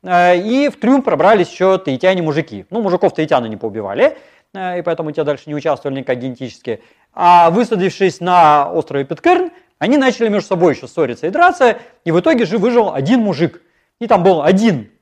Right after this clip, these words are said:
мужик-европеец, англичанин, э, несколько таитянок, там, э, я не помню, пять или шесть было, что-то такое. И вот от этого одного мужика и этих нескольких теток,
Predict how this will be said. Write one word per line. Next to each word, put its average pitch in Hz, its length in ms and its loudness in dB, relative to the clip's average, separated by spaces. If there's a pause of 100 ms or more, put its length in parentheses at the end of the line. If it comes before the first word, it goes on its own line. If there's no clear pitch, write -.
(140)
мужик-европеец, 131 880 -2 (320)
англичанин, 240 640 -6 (720)
э, 175 260 2
несколько 180 400 0
таитянок, 160 540 0
там, 147 920 -12
э, 135 640 -6
я 127 60 -10
не 127 80 -8
помню, 113 180 -8
пять 226 220 0
или 120 120 -4
шесть 220 260 -2
было, 196 220 -2
что-то - 220 -16
такое. 143 480 0 (380)
И 220 160 0
вот 208 240 2
от 165 160 -4
этого 165 240 0
одного 170 260 0
мужика 156 400 0
и 131 60 2
этих 131 180 -6
нескольких 127 380 -12
теток, 311 360 0